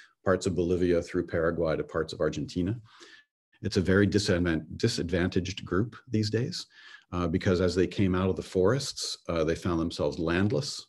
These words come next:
and without rights. And so they have very few ways from their culture of earning, uh, a living. And one of them is the making of these gorgeous bags. I'm gonna show the bags first.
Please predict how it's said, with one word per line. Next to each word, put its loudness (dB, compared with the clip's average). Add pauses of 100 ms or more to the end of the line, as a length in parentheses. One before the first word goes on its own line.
(160)
and -4
without -6
rights. -8 (1040)
And 0
so 2 (420)
they 0
have -2
very 4
few 6
ways 4
from 0
their 2
culture 0
of 0
earning, 0
uh, -6
a -2
living. 2 (220)
And 4
one 4
of 4
them 6
is 0
the 0
making 0
of -6
these -2
gorgeous -2
bags. -4
I'm -6
gonna -6
show -6
the -6
bags -8
first. -14